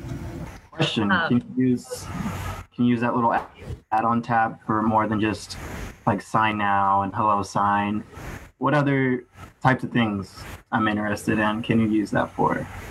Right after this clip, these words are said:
Speaker 2: Uh, so, okay, one of the things we use it for, oh man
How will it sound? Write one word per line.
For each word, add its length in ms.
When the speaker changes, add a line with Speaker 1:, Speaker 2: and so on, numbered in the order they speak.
Speaker 2:
Uh, 220
so, 480
okay, 300
one 200
of 80
the 80
things 240
we 60
use 160
it 100
for, 200
oh 80
man 560